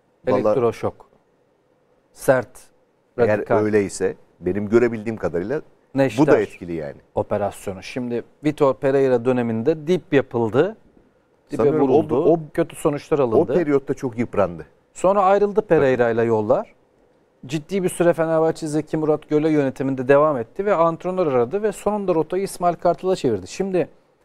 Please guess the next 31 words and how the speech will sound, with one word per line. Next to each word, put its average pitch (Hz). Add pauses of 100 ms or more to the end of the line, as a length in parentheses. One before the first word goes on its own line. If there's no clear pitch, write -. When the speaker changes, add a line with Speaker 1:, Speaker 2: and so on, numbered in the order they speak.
(260)
Speaker 2:
Fenerbahçe 185
taraftarı 190
diyor 254
ki, 98 (220)
bir 135
kısmı 120
haklı 127
olarak, 110 (400)
"E, 156
Fenerbahçe 196
daha 214
kötü 165
oldu." 107
diyor. 98 (800)
"İsmail 127
Kartal 127
geldi, 120
daha 127
kötü -
oldu." 95
Tamam 202
da 151
bu 120
Pereira'nın 160
gönderilmesinin 143
yanlış 139
olduğu 151
anlamına 151
gelmez 208
ki. 131
Speaker 1:
Gelmez. 151